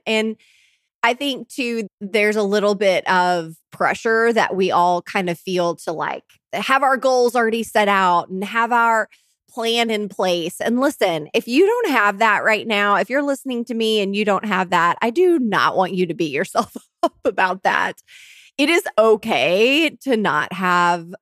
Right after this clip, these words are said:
everything completely planned out. I think having a plan and being clear is important, is an important part of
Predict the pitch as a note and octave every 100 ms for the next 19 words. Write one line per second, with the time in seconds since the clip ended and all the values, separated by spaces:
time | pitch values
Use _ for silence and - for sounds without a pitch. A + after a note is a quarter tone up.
0 | _ A3+ G#3+ G3+ G3 F#3+ G#3 G3+ - F3
1 | - E3+ D#3+ D#3+ _ _ _ _ - F3
2 | D#3 D#3+ - C#3 C3 - - - _ A#3
3 | A#3+ B3 B3 - _ _ _ _ _ _
4 | G#3+ G#3 B3 C#4 - C4 C#4 C#4 G#3+ G3+
5 | G3 G3+ - F#3 F3+ F#3+ F#3 - G#3 F3+
6 | F#3 E3 - D#3+ - C#4+ E4+ - G#3+ G3+
7 | F#3+ F3+ G3 F3+ E3+ E3 E3 D#3 D3